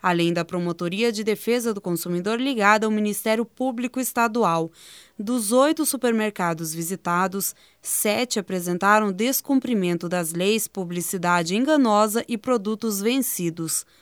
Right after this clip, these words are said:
Todos os estabelecimentos foram escolhidos de forma aleatória,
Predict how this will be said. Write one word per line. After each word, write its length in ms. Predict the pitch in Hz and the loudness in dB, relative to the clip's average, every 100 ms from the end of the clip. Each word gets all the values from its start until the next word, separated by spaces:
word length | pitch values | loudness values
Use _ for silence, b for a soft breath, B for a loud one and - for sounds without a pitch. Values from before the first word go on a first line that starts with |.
| b b | b b
Todos 320 | 233 247 240 | 4 4 2
os 120 | 233 | -2
estabelecimentos 1120 | 240 - 233 214 220 220 226 190 208 226 202 - | -2 0 0 0 -2 -2 -2 -2 -2 -2 -4 -4
foram 320 | 208 214 214 | -2 0 -2
escolhidos 720 | 220 - 196 185 208 208 175 | -2 -4 -2 -2 -2 -4 -4
de 80 | 185 | -6
forma 400 | - 185 185 175 | -2 -2 0 0
aleatória, 800 | 175 202 240 226 180 170 175 | 0 0 0 -2 -2 -2 -2